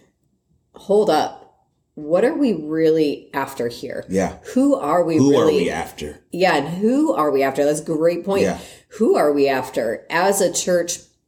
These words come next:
Speaker 1: as a church, as a global church?
Speaker 2: Mm-hmm.
Speaker 1: Those of us who call ourselves Christians, where are we really hanging what we're pursuing our lives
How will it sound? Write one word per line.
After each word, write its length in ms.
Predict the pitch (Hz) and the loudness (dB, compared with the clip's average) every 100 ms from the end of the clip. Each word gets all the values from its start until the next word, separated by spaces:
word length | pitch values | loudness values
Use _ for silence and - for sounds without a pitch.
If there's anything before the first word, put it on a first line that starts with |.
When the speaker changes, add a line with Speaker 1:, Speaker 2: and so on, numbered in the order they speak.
| - | -4
Speaker 1:
as 180 | 160 202 | 0 2
a 100 | 196 | 0
church, 400 | - 180 - - | 0 0 -2 -4
as 160 | - | -2
a 60 | 156 | -2
global 720 | 139 156 156 165 180 190 185 | -2 -2 0 0 0 -4 -6
church? 480 | - 165 156 95 95 | -4 0 0 -2 -2
Speaker 2:
Mm-hmm. 220 | 113 120 - - _ | 0 -2 -4 -20 _
Speaker 1:
Those 340 | - 170 180 196 | -4 0 2 2
of 160 | 190 | 2
us 220 | 175 156 - | 0 0 -4
who 80 | |
call 320 | - - 156 151 | -6 -4 -2 0
ourselves 340 | 151 139 127 | -2 -4 -4
Christians, 880 | - 160 - 131 113 - - - - _ _ _ _ _ _ _ _ - | -6 -6 -4 -4 -4 -6 -10 -10 -12 _ _ _ _ _ _ _ _ -20
where 500 | - 143 156 196 285 | -18 -6 2 2 4
are 160 | 269 240 | 2 2
we 200 | 165 160 | 2 0
really 1000 | 139 147 156 165 170 151 131 120 131 - _ _ _ _ _ _ _ _ | 0 -4 0 2 4 4 2 -2 -6 -14 _ _ _ _ _ _ _ _
hanging 760 | - 175 185 175 139 127 110 - _ _ _ - | -10 -2 0 0 0 -2 -6 -14 _ _ _ -2
what 260 | 175 165 | 0 2
we're 140 | 160 151 | 0 0
pursuing 720 | 160 143 - 170 151 135 127 | -2 -2 0 0 0 0 -2
our 160 | 131 | -4
lives 600 | 127 131 127 113 - - | -2 -2 -2 -4 -6 -8